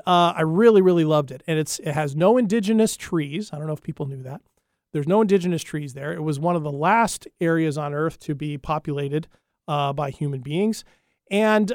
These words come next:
uh, if you've never been there, uh, it's absolutely beautiful. And they are pushing really hard for a tourism renewal coming out of covid.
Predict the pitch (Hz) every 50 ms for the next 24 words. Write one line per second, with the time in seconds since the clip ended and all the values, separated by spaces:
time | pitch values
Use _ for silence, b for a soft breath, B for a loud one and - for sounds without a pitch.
0 | - - 185 190 196 190 190 190 190 208 - _ _ _ _ _ _ _ _ -
1 | 180 - 180 165 208 247 220 175 214 233 196 147 135 131 143 190 214 - _ _
2 | - 160 147 143 143 143 170 - 190 165 160 - - - - - - - - 170
3 | 180 202 185 - 190 185 190 170 147 143 175 190 175 160 - - 147 135 143 -
4 | - 180 165 160 160 160 160 151 - _ _ - 151 170 185 196 180 160 - -
5 | 180 - - 165 151 156 156 151 135 - 160 165 165 156 143 - - 143 139 139
6 | - - 151 139 135 - - 220 226 220 180 151 143 156 143 143 143 143 139 139
7 | 135 135 147 165 - - 151 143 143 143 135 127 - _ - 180 180 160 147 139
8 | -